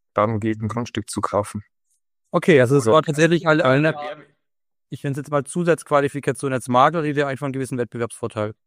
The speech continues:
Speaker 2: verschafft.
Speaker 1: Ursprünglich, ja. Ursprünglich,
Speaker 2: Okay.
Speaker 1: ja. Also, war so, ich bin da hingefahren, äh, bin, wurde beauftragt worden, wir hatten damals noch ganz, ganz viele Kurzgutachten ge-,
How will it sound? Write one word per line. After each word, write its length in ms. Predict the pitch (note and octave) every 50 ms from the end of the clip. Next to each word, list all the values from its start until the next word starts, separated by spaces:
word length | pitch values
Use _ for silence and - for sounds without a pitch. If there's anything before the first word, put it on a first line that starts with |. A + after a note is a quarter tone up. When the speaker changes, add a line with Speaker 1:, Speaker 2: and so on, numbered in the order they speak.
| _ _ _
Speaker 2:
verschafft. 400 | - - A2 - G#2+ G2+ - _ _ _ _ _ _ _
Speaker 1:
Ursprünglich, 520 | B2 C3 - _ _ A2 G#2+ G#2 G2+ G2
ja. 220 | G2 G2 A2 - - _ _ _ _ _ _ _ _
Ursprünglich, 440 | - C3+ - E3+ - - A2 G#2+ -
Speaker 2:
Okay. 140 | G2+ G2+ G#2+
Speaker 1:
ja. 80 | - - - - - - A#2
Also, 240 | A#2 C3 - C#3+ - - _ _ _ _ _ _
war 280 | G#2+ G#2 A2+ D3+ D#3+
so, 240 | - - F3+ F#3+ G3+
ich 140 | D3+ D3+ -
bin 100 | F3 E3+
da 80 | D#3
hingefahren, 540 | D3+ E3+ F3+ F3 - - D#3+ D#3 D#3 D#3+ D3+ - - _ _ _ _ _ _
äh, 280 | C#3 C#3 C3+ C3 C3
bin, 240 | B2 B2 D3+ C#3+ C3+ _ _ _ _
wurde 160 | - C3+ B2
beauftragt 580 | A#2 D3 B2 D3+ F3+ F#3+ - - F3+ F3+ D3+ _
worden, 240 | C#3+ C#3+ C3+ C#3+ B2+
wir 80 | C3
hatten 160 | C3 C3 C#3 A#2+
damals 240 | A2+ A2+ A#2 A2
noch 160 | A#2+ A2 - _
ganz, 240 | G2+ A#2+ B2 -
ganz 160 | - A#2 G#2+ _
viele 160 | - A#2 A2
Kurzgutachten 760 | - - D3 C#3 - - C4+ B2 B2 A#2+ B2+ - - C3+ A#2+
ge-, 240 | A#2+ B2 A#2+ A#2